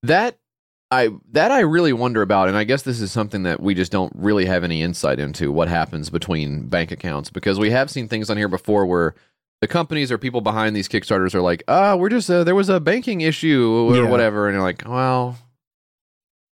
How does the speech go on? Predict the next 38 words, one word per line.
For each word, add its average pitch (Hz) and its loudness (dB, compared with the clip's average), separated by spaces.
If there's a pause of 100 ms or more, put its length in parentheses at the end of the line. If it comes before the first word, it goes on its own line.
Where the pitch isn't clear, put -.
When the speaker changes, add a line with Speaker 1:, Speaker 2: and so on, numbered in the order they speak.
Speaker 1:
I 165 -2
don't 95 0
know 113 2
how 107 2
I 101 4
would 95 2
ever 98 0
verify 82 0
that." 73 2
Speaker 2:
You 117 2
can't. 143 -2 (380)
You 123 0
can't. 202 -2 (300)
Speaker 1:
Yeah. 85 0 (380)
Speaker 2:
So. 117 -2 (680)
<laughs> 143 2 (1120)
Speaker 1:
The 110 2
lack 151 0
of 127 -6
transparency 113 -2
is 90 0
definitely 95 -2
a - 0
part - 0
Speaker 2:
Yeah. 107 2
Speaker 1:
of 73 -2 (1000)
the 82 -2
thing 85 -4
here. 78 -2
Um, 85 -2
I'm, 92 -2 (140)
I'm 98 -2
definitely 131 -2
seeing 113 -2
a 101 -2
few 104 -4
people 101 0
who 90 -2